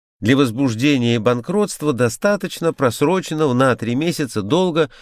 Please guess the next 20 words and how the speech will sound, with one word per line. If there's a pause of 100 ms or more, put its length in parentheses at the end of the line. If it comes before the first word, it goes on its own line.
в
пятьсот
минимальных
зарплат, (300)
что
в
нынешнее
время – (1000)
цитируется
статья
двухтысячного
года, (460)
составляет
менее
полутора
тысячи
долларов. (680)
После
приобретения
долга